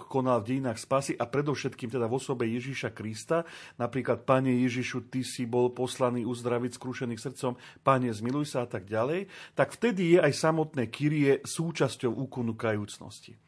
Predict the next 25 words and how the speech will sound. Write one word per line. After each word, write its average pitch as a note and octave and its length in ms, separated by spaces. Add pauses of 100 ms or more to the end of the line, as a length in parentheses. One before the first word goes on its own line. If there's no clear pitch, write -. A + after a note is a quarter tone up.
Skrátka, F3 640 (100)
e, D2+ 300
v A2+ 40 (120)
liturgii F3+ 480
treba F3+ 320
rozlíšiť, A#2 720 (640)
či - 160
sa G#3 160
majú F3+ 320
vynechať C#3+ 640 (480)
niektoré E3+ 560
časti D3+ 560
úvodných D#3 640
obradov B2 480
omše. A2+ 640 (1600)
Takéto C#3 400
usmernenie B2 720
máme A#2+ 240
napríklad A2+ 560
pri G#2+ 160
krste, D#3 460 (420)
kde A2 260
sa A2 160
píše, C3 400
že A2 240